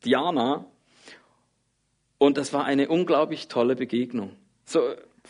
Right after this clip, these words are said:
ja, also wirklich sehr ähnlich wie in dieser Äthiopier-Geschichte. Wir haben uns einfach diesen Kaffee da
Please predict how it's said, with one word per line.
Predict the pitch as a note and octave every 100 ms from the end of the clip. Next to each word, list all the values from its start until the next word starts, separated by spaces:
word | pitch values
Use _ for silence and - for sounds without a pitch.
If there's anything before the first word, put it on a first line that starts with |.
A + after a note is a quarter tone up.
| - _ _ _ _ _ _
ja, | D3 G3 E3
also | C#3 C#3 C#3+
wirklich | F#3+ F#3+ -
sehr | - F3+ G3 F#3 F#3
ähnlich | D3+ E3 F#3 D#3 D3
wie |
in | C#3
dieser | C#3 C3+ B2+ B2
Äthiopier-Geschichte. | B2 - E3+ G#3 A#2+ G#2+ G#2+ - C#3 - C#3 C#3 - - - - _ _
Wir | C3
haben | C3+ G3+ F#3+
uns | D#3+ - - - _ _ _ _
einfach | C#3+ F3+ F3 F3+
diesen | D#3 D3+ C#3 -
Kaffee | D#3 F3+ F3+
da | D#3 D#3 D3